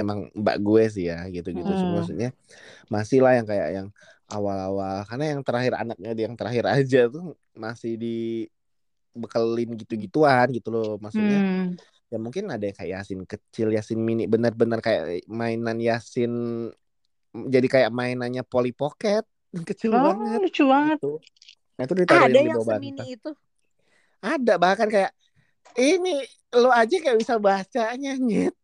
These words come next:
Speaker 1: <laughs> Gimana? Gitu kan. Emang dipakai ya, ya terlepas dari apapun itulah ya, itu ditaruh di bawah
Speaker 3: Hmm.
Speaker 1: bantal sama gunting segala
Speaker 3: Ah, tapi
Speaker 1: macam.
Speaker 3: sampai, sampai sekarang nggak sih kayak ponakan aku juga, tapi kalau cuma si yang ya, buku Yasin kecil ya, kalau yang
Speaker 2: Hmm.
Speaker 3: gunting-guntingnya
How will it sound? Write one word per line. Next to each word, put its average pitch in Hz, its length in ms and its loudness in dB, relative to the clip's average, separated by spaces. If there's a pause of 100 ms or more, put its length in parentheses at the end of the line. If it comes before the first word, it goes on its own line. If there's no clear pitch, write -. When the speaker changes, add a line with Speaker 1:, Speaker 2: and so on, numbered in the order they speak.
(160)
Speaker 1:
<laughs> - 460 -2
Gimana? 233 480 2 (480)
Gitu 202 180 0 (100)
kan. 151 240 0
Emang 156 260 -6 (220)
dipakai 127 300 -6 (100)
ya, 85 40 -10 (460)
ya - 80 0
terlepas 120 300 -6
dari 117 140 2
apapun 110 420 -4
itulah 127 260 0
ya, 104 160 0
itu 101 260 -10
ditaruh 117 280 -6
di 110 80 -8
bawah 113 120 0
Speaker 3:
Hmm. 98 120 -4
Speaker 1:
bantal 113 320 -8
sama 101 220 -8
gunting 101 460 -6
segala 101 300 -4
Speaker 3:
Ah, - 100 -4
tapi - 120 2
Speaker 1:
macam. - 40 4
Speaker 3:
sampai, 453 200 2 (120)
sampai 277 280 -6 (120)
sekarang 247 600 -6 (100)
nggak 226 240 -12
sih 269 180 -20
kayak 254 220 -12
ponakan 208 400 -10
aku - 120 -14 (100)
juga, 220 220 -6
tapi 247 200 -8
kalau 277 160 0 (420)
cuma 247 180 -8 (120)
si 233 80 -16 (100)
yang 220 140 -8
ya, 226 160 -8
buku 233 280 -12
Yasin 233 300 -8
kecil 269 280 -6 (120)
ya, 190 60 -8 (100)
kalau 196 200 -8 (100)
yang 196 100 -12 (100)
Speaker 2:
Hmm. 220 40 0
Speaker 3:
gunting-guntingnya 202 680 0